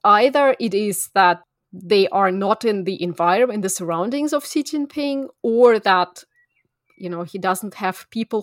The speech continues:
who talk truth to him, which would not be surprising, you know, if we remember, um, the outcome of the elections in Taiwan, where, um,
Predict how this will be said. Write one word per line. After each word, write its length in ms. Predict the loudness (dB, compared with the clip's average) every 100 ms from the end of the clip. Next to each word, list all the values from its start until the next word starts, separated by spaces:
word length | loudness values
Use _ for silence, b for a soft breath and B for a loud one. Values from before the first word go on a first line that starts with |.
| -6
who 100 | -10
talk 460 | -6 -2 -2 -4
truth 380 | -12 -8 -8 -8
to 80 | -8
him, 260 | -6 -6 -6
which 260 | -6 -6
would 160 | -6 -2
not 180 | -4 -4
be 100 | -8
surprising, 800 | -8 -6 -2 2 2 0 -4 -6
you 100 | -8
know, 100 | -8
if 140 | -8
we 180 | -4 -4 -2
remember, 440 | -4 -2 0 0 -2 B B B
um, 180 | -6 -4
the 120 | -4
outcome 380 | -4 -6 -6 -6
of 100 | -4
the 100 | -4
elections 480 | -4 -4 -6 -8 -8
in 120 | -10
Taiwan, 640 | -8 -6 -2 4 4 4
where, 300 | 0 -2 -2 -6 B B _
um, 300 | -2 0 -4